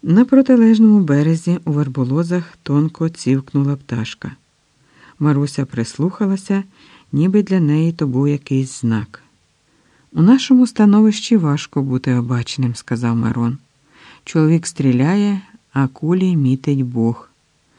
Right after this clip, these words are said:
Тому фортуна частіше всміхається безоглядному, ніж обережному. Хіба ні?»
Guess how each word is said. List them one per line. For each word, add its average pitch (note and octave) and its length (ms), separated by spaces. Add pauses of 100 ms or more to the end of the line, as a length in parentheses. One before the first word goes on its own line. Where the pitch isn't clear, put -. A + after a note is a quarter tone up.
(360)
Тому A3+ 260
фортуна A3+ 520
частіше G3+ 600
всміхається E3 840
безоглядному, C3 920
ніж A2+ 320
обережному. A#2+ 760 (560)
Хіба B2 300
ні?» C#3+ 300